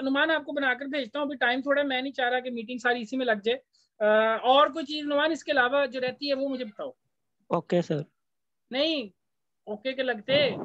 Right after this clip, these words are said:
Speaker 1: पैरामीटर का क्या किया है, पैरामीटर की sheet किधर है?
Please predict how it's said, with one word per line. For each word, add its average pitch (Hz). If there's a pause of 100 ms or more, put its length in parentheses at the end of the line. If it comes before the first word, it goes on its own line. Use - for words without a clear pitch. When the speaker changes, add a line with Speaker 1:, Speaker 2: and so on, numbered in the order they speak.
(260)
Speaker 1:
पैरामीटर 285
का 294
क्या 277
किया 247
है, 190
पैरामीटर 277
की 285
sheet 294
किधर 226
है? 151